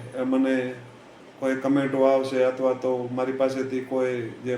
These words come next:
ફોન દ્વારા જાણકારીઓ ગામડાના લોકો માંગશે, તો એ હિસાબથી હું વીડિયોના માધ્યમથી આપવાનો પ્રયત્ન કરીશ. તો આ મારી પ્રોફાઇલ છે, એને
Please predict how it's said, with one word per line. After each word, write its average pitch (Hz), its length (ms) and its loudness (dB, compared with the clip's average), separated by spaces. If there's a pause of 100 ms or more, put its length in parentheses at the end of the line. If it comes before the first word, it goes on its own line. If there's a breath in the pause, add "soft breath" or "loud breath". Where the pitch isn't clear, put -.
(100)
ફોન 131 220 0
દ્વારા 127 300 2
જાણકારીઓ 123 600 -2
ગામડાના 127 460 -2
લોકો 123 300 -4
માંગશે, 131 460 -2 (640)
તો - 80 -8
એ 147 200 4
હિસાબથી 131 480 2
હું 123 160 -2
વીડિયોના 131 380 0
માધ્યમથી 123 680 -2
આપવાનો 120 340 -4
પ્રયત્ન 117 540 -8
કરીશ. 127 300 -6 (1400)
તો 64 440 -4 (100)
આ 131 80 -2
મારી 131 240 4
પ્રોફાઇલ 139 560 2
છે, 151 280 -4 (460)
એને 127 480 0